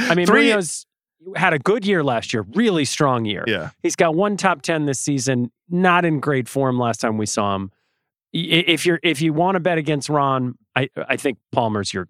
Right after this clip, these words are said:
Speaker 1: your choice.
Speaker 2: That's it. That's, that, that's how we're gonna go. At three top four finishes. I wanted to make sure I got the number right. Three top four finishes for Ryan Palmer in his last seven starts.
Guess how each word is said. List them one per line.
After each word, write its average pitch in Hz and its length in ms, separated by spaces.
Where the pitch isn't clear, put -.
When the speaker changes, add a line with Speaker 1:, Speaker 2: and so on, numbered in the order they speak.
Speaker 1:
your 95 160
choice. - 360
Speaker 2:
That's 160 280
it. 98 220
That's, 143 280
that, 147 300
that's 147 220
how 147 180
we're 151 120
gonna 135 180
go. 123 240
At 113 180
three 214 200
top 175 240
four 262 420
finishes. 123 480
I 131 80
wanted 214 240
to 208 60
make 165 160
sure 180 160
I 165 60
got 147 180
the 135 80
number 175 260
right. 101 320
Three 226 200
top 214 280
four 196 280
finishes 165 520
for 127 140
Ryan 127 300
Palmer 117 320
in 98 80
his 98 120
last 107 260
seven 101 240
starts. - 500